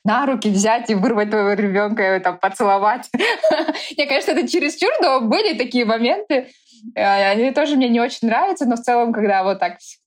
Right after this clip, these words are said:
внимание что-то дарят ребенку, там, улыбаются взглядом, это,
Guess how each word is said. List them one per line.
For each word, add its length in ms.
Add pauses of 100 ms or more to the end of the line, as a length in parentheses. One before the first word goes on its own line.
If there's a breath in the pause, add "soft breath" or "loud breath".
(200)
внимание 520
что-то 240
дарят 380
ребенку, 540
там, 380
улыбаются 560
взглядом, 480
это, 600